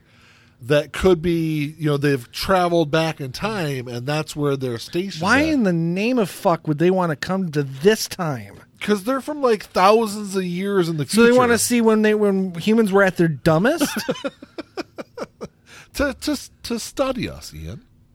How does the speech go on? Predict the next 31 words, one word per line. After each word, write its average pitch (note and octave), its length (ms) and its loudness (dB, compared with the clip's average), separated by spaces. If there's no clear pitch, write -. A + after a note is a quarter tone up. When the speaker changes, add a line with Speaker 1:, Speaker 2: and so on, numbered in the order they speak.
Speaker 2:
Yeah, C3 420 -14
no, A#2+ 480 -10
I'm C#3+ 140 -8
not B2 160 -10
buying G#2+ 320 -12
it. A2+ 100 -18
Speaker 1:
I F#3 40 -8
mean, E3+ 180 -2
it's A#3 140 -6
possible. E4+ 720 -4
I A#3+ 120 -20
mean, A3 240 -12
Speaker 2:
I G#3+ 140 2
suppose. C#4+ 680 0
I G#3 80 4
mean, G3+ 460 2
I, F3+ 120 -12
I G#3 40 -8
don't G3+ 420 -8
know. G3+ 120 -2
I D#3+ 160 -2
just E3+ 200 -8
don't. F#3 100 0
Speaker 1:
So F3+ 120 6
instead F#3+ 340 4
of E3 40 -4
extraterrestrials, D3 1200 0
would A#2+ 160 -4
they C3 120 0
be B2 180 -2
like? A#2 380 -4